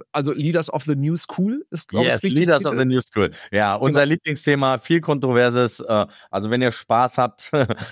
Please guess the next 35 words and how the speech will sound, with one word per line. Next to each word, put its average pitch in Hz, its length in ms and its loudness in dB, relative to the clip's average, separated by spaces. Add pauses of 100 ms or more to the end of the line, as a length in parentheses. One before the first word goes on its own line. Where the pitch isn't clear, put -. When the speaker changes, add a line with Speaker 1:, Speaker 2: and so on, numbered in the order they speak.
Speaker 2:
äh, 120 180 2
d-, 113 320 0
d-, 123 220 2
lustige 135 420 2
Diskussionen 123 580 0
zu 147 120 0
hören, 127 360 2
äh, 113 200 2
und 113 220 -6
ein - 20 -10
bisschen 117 260 -4
was, 113 220 0
äh, 104 260 -2
über 104 300 0 (260)
Leadership 117 500 0
und 101 220 -4
wie 113 120 0
andere 107 260 -4
Firmen 104 360 -2
Homeoffice 104 460 -4
handeln 98 380 0
und 92 260 -6
A 92 240 -2
I 98 80 0
handeln 92 360 -2 (220)
bei 90 200 0
ihren 90 200 -4
Mitarbeitern, 101 680 -2
d-, 98 200 -14
dann 101 220 -2
kann 101 200 -6
man 90 100 -2
da 90 100 -2
gut 80 220 -14
reinhören. 78 440 -10